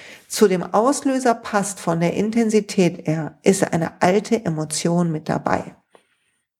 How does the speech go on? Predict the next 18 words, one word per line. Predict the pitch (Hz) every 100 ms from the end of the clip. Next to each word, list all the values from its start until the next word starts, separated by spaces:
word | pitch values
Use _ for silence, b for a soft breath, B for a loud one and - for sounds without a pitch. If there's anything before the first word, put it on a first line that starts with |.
| _ _ _ -
Das | 175 185 185
ist | 175 -
mein, | 170 160 160
das | 180 190
ist | 185 -
meine | 185 175
Landkarte, | 165 165 - 156 160
so, | 160 -
so | 156 175 -
glaube | - 160 156 -
ich. | 147 - - _ _ _ _ _ _ _ _ _ _ _ _ B B B B B B
Das | 202
heißt, | 220 254 285
wenn | 247
du | 214
zu | 214 - 285
emotional | 277 226 220 208 - 180 185 196
bist, | 196 156 180 - - -